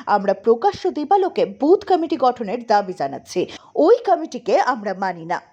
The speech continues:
এ ব্যাপারে তৃণমূলের শালকুমার অঞ্চল সভাপতি রণজিৎ ঘোষ জানালেন, তিনি যখন সভাপতির দায়িত্ব পান সেই সময় ওই বুথ কমিটির সভাপতি পদত্যাগ করেন। এরপর আমি ব্লক সভাপতির নির্দেশে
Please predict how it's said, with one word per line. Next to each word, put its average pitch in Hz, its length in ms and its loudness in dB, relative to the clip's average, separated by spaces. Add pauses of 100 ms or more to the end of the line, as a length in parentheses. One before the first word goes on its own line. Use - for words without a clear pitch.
(100)
এ 285 120 2
ব্যাপারে 277 480 0 (240)
তৃণমূলের 226 420 4
শালকুমার 311 600 0
অঞ্চল 294 420 0
সভাপতি 330 500 -2
রণজিৎ 269 440 0
ঘোষ 254 240 -2
জানালেন, 262 420 0 (320)
তিনি 359 300 6
যখন 403 280 2
সভাপতির 320 680 0
দায়িত্ব 240 380 0
পান 196 280 0
সেই 285 320 -8
সময় 247 400 0 (220)
ওই 349 300 6
বুথ 403 200 2
কমিটির 339 400 -2
সভাপতি 294 600 0
পদত্যাগ 208 600 0
করেন। 170 260 0 (240)
এরপর 208 340 2 (100)
আমি 214 400 0
ব্লক 285 240 2
সভাপতির 285 540 -6
নির্দেশে 302 580 0